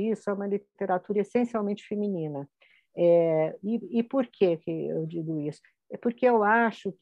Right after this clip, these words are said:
que a, a, a literatura feminina, e não importa o gênero da pessoa que escreva, ela tem essa característica de ser,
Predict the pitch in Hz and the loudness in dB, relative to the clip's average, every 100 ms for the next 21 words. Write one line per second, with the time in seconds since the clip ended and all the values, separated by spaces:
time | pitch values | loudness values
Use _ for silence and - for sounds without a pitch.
0 | - 196 185 190 - 175 175 170 165 - | -4 0 2 2 0 -2 -2 -2 -6 -8
1 | 175 185 190 190 180 - 180 175 160 - | -8 -6 -2 0 0 -2 -2 -2 -4 -2
2 | 185 180 165 208 214 160 151 - 208 226 | -2 -2 -2 0 0 -2 -4 -2 0 0
3 | 214 208 196 190 175 151 180 196 180 151 | 2 4 4 4 -2 -6 -2 -2 -2 -2
4 | 147 151 156 165 151 - 156 151 - 143 | -4 -4 -6 -6 -8 -6 -8 -6 -8 -12
5 | - 196 220 208 165 147 - _ _ - | -2 2 4 4 0 -6 -8 _ _ -2
6 | 208 220 240 240 233 202 185 175 170 160 | 2 2 2 0 0 -2 -4 -4 -6 -6
7 | 170 160 226 220 - - 190 196 226 - | -6 -4 -2 -4 -4 -6 -4 -2 -2 0
8 | 214 226 | 2 4